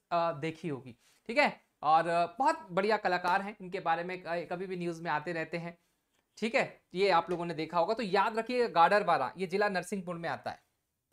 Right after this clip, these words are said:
और एक समय ये हमारे पड़ोसी रहे हैं, हम लोग इनके पड़ोस में ही रहते थे आशुतोष राणा जी के, तो इन्हें हम अच्छे से जानते हैं, पर ये हमें नहीं जानते। आ जाइए, इसके बाद हम लोग बात करेंगे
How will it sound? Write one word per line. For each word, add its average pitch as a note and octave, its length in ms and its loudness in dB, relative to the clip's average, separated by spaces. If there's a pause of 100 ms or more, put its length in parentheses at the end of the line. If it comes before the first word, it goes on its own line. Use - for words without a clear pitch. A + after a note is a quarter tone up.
(720)
और F3 100 2
एक A#3+ 220 2
समय A3 260 -2
ये G#3+ 100 -4
हमारे G3 260 0
पड़ोसी F#3 360 -2
रहे F#3+ 280 -2
हैं, F#3 160 -8 (260)
हम F3 140 -6
लोग F3+ 140 -4
इनके F3 180 -8
पड़ोस F3 340 -6
में F3 60 -4
ही F3 80 -6
रहते E3+ 380 -4
थे F3 180 -6 (220)
आशुतोष E3 400 -8
राणा D3+ 240 -4
जी D#3+ 120 -8
के, D#3 260 -10 (240)
तो D3+ 340 -6 (1120)
इन्हें F3 180 -4
हम E3+ 80 -6
अच्छे E3 220 -6
से E3+ 100 -6
जानते D#3 340 -6
हैं, E3 120 -16 (300)
पर E3 120 -2
ये E3+ 100 -6
हमें D#3+ 180 -10
नहीं C#3+ 160 -10
जानते। B2 300 -8 (580)
आ F#3 80 6
जाइए, D3 400 -4 (340)
इसके G3+ 240 2
बाद A3 180 10
हम A3+ 140 4
लोग A3 160 2
बात G3+ 220 4
करेंगे G#3 500 -2